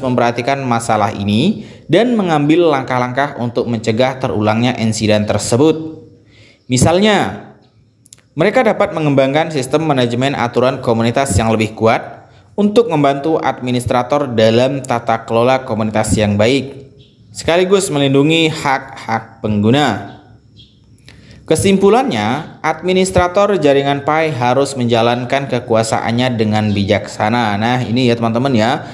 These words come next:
harus bijaksana. Jangan mentang-mentang jadi ketua, jadi sombong ya teman-teman ya. Jangan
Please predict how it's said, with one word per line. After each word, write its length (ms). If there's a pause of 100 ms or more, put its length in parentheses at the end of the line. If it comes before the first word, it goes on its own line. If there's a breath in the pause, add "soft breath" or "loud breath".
(260 loud breath)
harus 640
bijaksana. 1200 (240 loud breath)
Jangan 320
mentang-mentang 640
jadi 240
ketua, 720
jadi 160
sombong 640
ya 80
teman-teman 400
ya. 160
Jangan 480